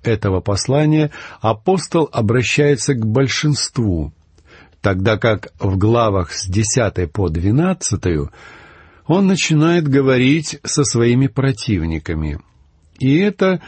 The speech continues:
напоминает переход от света к тьме.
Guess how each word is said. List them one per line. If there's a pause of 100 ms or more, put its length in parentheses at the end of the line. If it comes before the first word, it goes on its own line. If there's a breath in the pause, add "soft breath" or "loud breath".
(160 loud breath)
напоминает
переход
от
света
к
тьме.